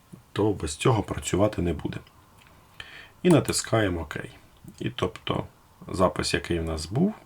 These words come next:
він змінився на отакий. Не з динамічного на статичний змінився. Тобто цей, бачите, динамічний ми не можемо змінювати, а статичний ми тепер можемо змінювати.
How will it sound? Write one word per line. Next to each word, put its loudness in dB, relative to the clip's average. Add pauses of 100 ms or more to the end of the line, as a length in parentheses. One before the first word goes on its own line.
(280)
він 2
змінився 0
на -2
отакий. -8 (1400)
Не -2
з -4
динамічного 2
на -2
статичний -10
змінився. -10 (640)
Тобто -4
цей, 0
бачите, -4
динамічний -2 (280)
ми 0
не 0
можемо -2
змінювати, 2 (1400)
а 4
статичний 2
ми 4
тепер 2
можемо 0
змінювати. -8